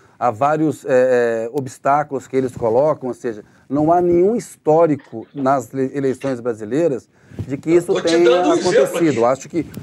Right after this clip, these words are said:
Speaker 1: isso pode ter sido um movimento, eventualmente, de última hora do eleitor ali e tal, mas todo o histórico desses, acho que são vinte e cinco anos de, de urna eletrônica, ele é bastante confiável, governador.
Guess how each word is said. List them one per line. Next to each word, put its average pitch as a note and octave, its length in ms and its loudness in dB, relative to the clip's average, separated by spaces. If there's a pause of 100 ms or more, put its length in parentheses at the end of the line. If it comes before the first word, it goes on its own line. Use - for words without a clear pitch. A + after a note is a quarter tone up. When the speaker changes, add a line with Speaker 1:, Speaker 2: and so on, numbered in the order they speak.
(120)
Speaker 1:
isso D#3 280 0
pode D#3+ 200 -2
ter D#3 100 -2
sido D3+ 200 -2
um D3 60 4
movimento, C3 680 0
eventualmente, A#2+ 540 -4
de G#2+ 140 -10
última C3 340 0
hora B2+ 200 2
do A#2 180 -2
eleitor A#2 480 -2
ali A2 220 -2
e A#2+ 60 -4
tal, C#3+ 400 0 (280)
mas C3 180 -8
todo C4 320 0
o G#3+ 60 4
histórico D#3 760 -2
desses, A#2+ 460 -10 (260)
acho A#2 180 -14
que C3+ 60 -12
são B2 60 -6
vinte G3+ 180 -2
e - 20 -20
cinco F3+ 360 -4
anos D3+ 280 0
de, A2+ 280 -10
de A2+ 160 -6
urna C3+ 240 0
eletrônica, B2+ 800 -2 (440)
ele D#3+ 200 0
é G3+ 60 0
bastante G#3+ 380 -4
confiável, G3+ 520 -2
governador. F#2 420 -14